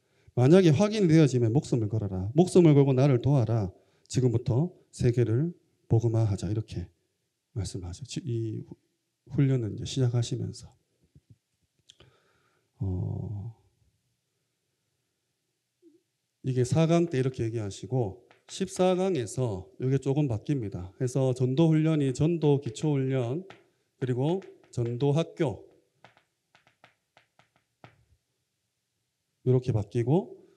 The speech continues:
이비에스, 지비에스, 티비에스는 그대로 갑니다. 가고 요게 이제 칠십 인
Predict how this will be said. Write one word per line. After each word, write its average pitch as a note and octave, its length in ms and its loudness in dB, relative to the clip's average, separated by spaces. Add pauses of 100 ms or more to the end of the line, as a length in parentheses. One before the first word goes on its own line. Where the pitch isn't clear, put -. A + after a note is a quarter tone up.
(540)
이비에스, C#3+ 420 2
지비에스, C3 360 0
티비에스는 C3 440 -2
그대로 C3+ 260 4
갑니다. A2 500 -4 (360)
가고 C3+ 580 -4 (400)
요게 C3+ 540 2
이제 A2+ 100 -10
칠십 F#3+ 600 -2
인 E3 220 -2